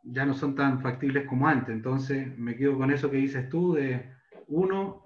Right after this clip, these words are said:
el tema de, de que los negocios hay que reconfigurarlos un poquito en función de esto, eh, hay que invertir en elementos que antes no estaban, eh, ya no podemos pensar también en un,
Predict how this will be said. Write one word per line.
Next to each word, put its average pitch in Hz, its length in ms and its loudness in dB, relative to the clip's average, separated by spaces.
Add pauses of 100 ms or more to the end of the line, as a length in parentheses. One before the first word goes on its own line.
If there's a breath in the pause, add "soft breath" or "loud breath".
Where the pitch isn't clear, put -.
(100)
el 127 180 -8
tema 143 320 0
de, 120 440 -2 (340)
de 120 160 -4
que 127 120 -2
los 123 120 0
negocios 131 500 2
hay 139 140 2
que 135 140 -2
reconfigurarlos 139 1000 0
un 165 140 -2
poquito 170 540 -4
en 127 120 -6
función 135 360 -2
de 151 100 -2
esto, 165 380 -8 (760 soft breath)
eh, 110 440 -6
hay 131 140 -4
que 139 100 -6
invertir 143 760 2 (800)
en 120 560 -4
elementos 135 460 0
que 143 100 -4
antes 139 300 0
no 147 140 0
estaban, 160 640 -2 (200)
eh, 113 400 -10
ya 135 140 0
no 135 120 2
podemos 139 320 0
pensar 131 380 -2
también 127 380 0
en 123 120 0
un, 123 320 -2